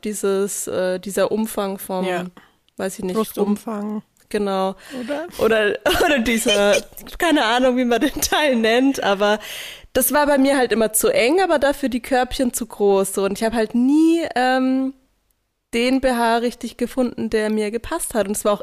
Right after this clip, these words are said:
Speaker 1: echt frustrierend für mich, weil ich dann halt echt immer so dachte, ja, okay, irgendwie, irgendwas stimmt ja aber <laughs> wohl nicht so mit mir, ne?
Speaker 2: Ja,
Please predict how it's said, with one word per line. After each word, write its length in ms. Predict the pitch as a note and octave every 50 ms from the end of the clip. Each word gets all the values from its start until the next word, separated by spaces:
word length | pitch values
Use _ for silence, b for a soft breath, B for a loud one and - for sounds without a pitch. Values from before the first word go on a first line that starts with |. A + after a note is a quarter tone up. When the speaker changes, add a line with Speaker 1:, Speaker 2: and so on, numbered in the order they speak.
| - -
Speaker 1:
echt 240 | A3+ B3 - - -
frustrierend 800 | - - - - A3 - - - - - C4 B3 A3 G#3 F#3+ -
für 160 | - - F#3+
mich, 360 | F#3+ G3 G3 G3 G3 - - B B B B B B B
weil 160 | B G#3 G3+ A3+
ich 80 | A3+
dann 160 | - A#3 A#3+
halt 140 | A#3+ G#3 -
echt 200 | - A3 G#3+ -
immer 220 | - B3 C4 C#4 C4+
so 180 | - C#4 C4
dachte, 420 | B3+ - C#4 C4 B3+ - - B3+ A#3+
ja, 100 | A#3 A3+
okay, 500 | A3+ - - - B3+ C4 B3+ B3 A#3+ - b b b b b b b b _ -
irgendwie, 520 | G#3+ A#3+ B3 C4+ C4+ A#3 B3+ B3+ B3+ A#3+
irgendwas 400 | - A#3+ B3 C4+ C4+ C4+ - -
stimmt 280 | - - G#4+ A4 - -
ja 120 | C4+ G#3
aber 200 | G3+ G#3+ G#3+ C#4 - C#4+
<laughs> 120 | C#4+ -
wohl 140 | D4+ D4 C4
nicht 340 | - C#4+ C#4+ C#4 - - -
so 140 | D4+ A3+
mit 260 | A3 A3+ A3 G3 - G#3
mir, 340 | G#3 G#3 G#3 G3+ G3 G3
ne? 300 | G3 G3 G#3 A3+ C4+ D#4+ - _ B B B B B B
Speaker 2:
Ja, 320 | B G#3+ G#3 G3+ G3+ G#3